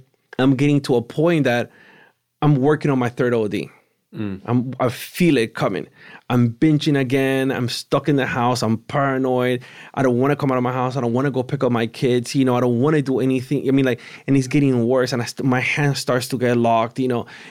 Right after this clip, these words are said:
Speaker 1: and, and I start
Speaker 2: What did the hospital say? Like, what was that?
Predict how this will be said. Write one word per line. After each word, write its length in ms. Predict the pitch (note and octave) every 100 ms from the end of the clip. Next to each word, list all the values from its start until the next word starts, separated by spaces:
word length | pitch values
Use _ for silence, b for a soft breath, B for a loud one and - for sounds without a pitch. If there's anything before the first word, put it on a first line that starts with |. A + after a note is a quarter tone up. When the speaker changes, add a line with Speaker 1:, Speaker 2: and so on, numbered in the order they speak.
| -
Speaker 1:
and, 180 | B2+ A#2+
and 160 | B2+
I 40 | B2
start 160 | -
Speaker 2:
What 60 | C3
did 100 | F#3
the 100 | E3
hospital 460 | A2 C#3+ F3+ A#2 G2+
say? 240 | A2 G2
Like, 220 | F#2+ G2
what 260 | G2+ A#2+ A2
was 240 | G2 C#3
that? 260 | G2+ C#2+